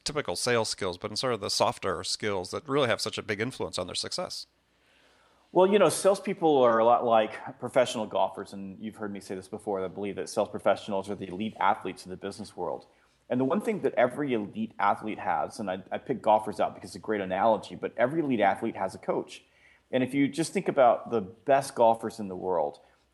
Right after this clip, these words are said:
Speaker 2: uh, I go to the Masters every year, and when I go out, out to the Masters, I always like to go to the driving range. And when you go to the practice range, there's a, a golfer there, like a Phil Mickelson or a Rory McIlroy, and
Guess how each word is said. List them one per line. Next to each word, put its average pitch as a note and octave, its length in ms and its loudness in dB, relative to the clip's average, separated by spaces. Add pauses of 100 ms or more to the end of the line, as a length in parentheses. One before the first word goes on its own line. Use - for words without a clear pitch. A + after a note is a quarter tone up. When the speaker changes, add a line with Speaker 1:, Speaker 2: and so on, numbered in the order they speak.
(120)
Speaker 2:
uh, A2+ 240 2
I B2+ 120 4
go C3 160 6
to B2 40 6
the A2 120 0
Masters G#2+ 640 -2
every G#2 300 -2
year, F#2+ 320 -2
and G2 280 -6
when A2+ 180 0
I G2+ 100 2
go A2 280 4
out, G2+ 180 2
out A#2 180 4
to - 60 -12
the A2 80 -4
Masters, G#2 340 -2
I G#2+ 40 4
always G#2 180 2
like A2 100 -2
to - 60 -14
go G#2 120 2
to G2+ 140 -8
the F#2+ 80 -2
driving A#2+ 380 2
range. E2+ 280 -8
And G2+ 100 -10
when F#2 80 -8
you G#2 80 -8
go B2 100 2
to D3 60 4
the D3 80 -2
practice A2+ 400 0
range, G2 340 -8 (320)
there's A2 180 -4
a, A2+ 120 -2 (280)
a A2+ 80 0
golfer A#2 380 4
there, G2 160 -2
like F#2 180 -2
a F#2+ 140 -2
Phil A#2 220 -2
Mickelson G#2 800 -4
or F#2+ 460 -4
a F#2+ 40 -2
Rory G#2 260 0
McIlroy, G2+ 640 2
and G2+ 180 -4